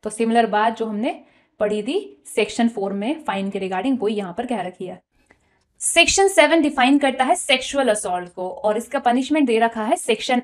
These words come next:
एट में। तो जैसा कि हमने पेनिट्रेटिव सेक्सुअल असॉल्ट डिस्कस किया सेक्शन थ्री में, जहां पर पेनिट्रेशन हो रहा था, जहां पर इंसर्शन हो रहा था, तो basically ये चीजें बाहर निकालनी है। यानी कि अगर चाइल्ड के साथ ऐसा फिजिकल कॉन्टैक्ट हो रहा है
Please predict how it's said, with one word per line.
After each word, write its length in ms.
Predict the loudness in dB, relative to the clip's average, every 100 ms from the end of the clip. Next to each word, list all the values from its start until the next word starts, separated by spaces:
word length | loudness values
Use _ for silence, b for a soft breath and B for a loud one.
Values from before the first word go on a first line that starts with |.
| 0
एट 220 | -2 -2
में। 200 | -8 -10 -16 b b -4
तो 100 | 2
जैसा 320 | 4 6 6
कि 120 | 4
हमने 260 | 2 4 4
पेनिट्रेटिव 520 | 4 2 2 0 -2
सेक्सुअल 400 | -4 -4 -4 -2
असॉल्ट 320 | -2 0 0 0
डिस्कस 360 | -6 -6 -6
किया 300 | -4 -2 -2 -6 _ _ _
सेक्शन 460 | -8 -6 -2 0 0
थ्री 200 | 2 2
में, 220 | 2 0 _ _ _ -4
जहां 280 | 0 4 4
पर 140 | 4
पेनिट्रेशन 600 | 2 2 0 0 -2 -2
हो 140 | 0 2
रहा 180 | 0 0
था, 140 | -2
जहां 260 | -2 -4 -4
पर 160 | -4 -4
इंसर्शन 500 | -6 -4 -4 -4 -6
हो 80 |
रहा 140 | -6 -8
था, 200 | -8 -12 b b -4
तो 60 |
basically 420 | -2 0 2 2 2
ये 200 | 0 -2
चीजें 280 | -4 -4 -2
बाहर 200 | -2 -2
निकालनी 460 | -2 -4 -6 -6 -8
है। 160 | -12 -16 _ -4
यानी 260 | 0 2 0
कि 180 | -2 -4 0
अगर 260 | 0 0
चाइल्ड 340 | 0 0 0 -4
के 80 | -6
साथ 420 | 0 0 0 -2
ऐसा 280 | -4 -2 -4
फिजिकल 420 | -4 -6 -4 -6
कॉन्टैक्ट 480 | -4 -4 -2 -4 -2
हो 100 | -6
रहा 240 | -4 -6 -6
है 200 | -4